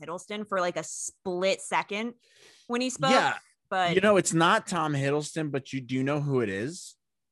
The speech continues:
Speaker 1: No.
Speaker 2: Uh, it is, um, because I looked this up because his voice does sound very familiar. Um, his, uh,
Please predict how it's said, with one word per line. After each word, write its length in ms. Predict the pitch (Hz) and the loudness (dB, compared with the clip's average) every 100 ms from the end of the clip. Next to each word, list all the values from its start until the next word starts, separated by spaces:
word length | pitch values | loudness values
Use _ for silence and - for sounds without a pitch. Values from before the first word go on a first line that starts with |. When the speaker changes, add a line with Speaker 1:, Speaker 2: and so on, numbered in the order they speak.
| _ _ - | _ _ -12
Speaker 1:
No. 300 | 185 156 160 _ - _ _ _ | -10 -10 -12 _ -20 _ _ _
Speaker 2:
Uh, 420 | 117 113 113 110 - | 0 2 2 2 0
it 160 | 127 123 | -4 -2
is, 500 | 131 131 131 127 - | -2 -2 -4 -10 -10
um, 520 | 113 113 110 110 110 110 | -4 -2 0 0 -2 -4
because 260 | 123 151 | -6 -2
I 80 | 151 | 0
looked 240 | 147 233 - | 0 -2 -4
this 200 | 139 156 | -4 -2
up 240 | 139 104 _ _ _ | -2 -4 _ _ _
because 280 | 120 117 123 | -12 -8 -6
his 100 | 120 | -6
voice 260 | 117 147 143 | -2 -2 0
does 220 | 135 123 | -2 -2
sound 200 | 120 113 | -2 -2
very 200 | 110 107 | -2 -2
familiar. 640 | - 104 104 101 82 85 - _ _ _ _ _ | -4 -6 -4 -6 -8 -10 -14 _ _ _ _ _
Um, 800 | 104 104 101 101 98 98 98 104 _ _ _ _ _ _ _ _ _ _ _ | 2 4 6 4 2 2 0 -4 _ _ _ _ _ _ _ _ _ _ _
his, 720 | - - 123 131 139 139 139 | -20 -8 0 4 4 2 2
uh, 380 | 139 123 117 107 | 4 6 4 2